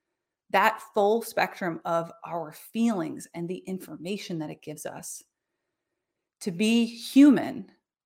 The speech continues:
this idea that it's to have pleasant things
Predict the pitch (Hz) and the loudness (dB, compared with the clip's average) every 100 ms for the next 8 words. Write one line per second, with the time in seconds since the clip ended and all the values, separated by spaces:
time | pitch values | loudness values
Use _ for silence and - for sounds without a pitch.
0 | _ _ _ _ _ _ _ _ _ _ | _ _ _ _ _ _ _ _ _ _
1 | 202 196 185 185 214 220 165 165 151 - | -4 -2 -2 -2 2 4 6 4 2 -2
2 | _ _ _ _ _ - - 202 196 175 | _ _ _ _ _ -14 -8 -2 -2 -2
3 | - - 208 220 240 240 - 160 165 190 | -10 -6 4 4 4 0 -2 -6 -4 -6
4 | - - | -12 -16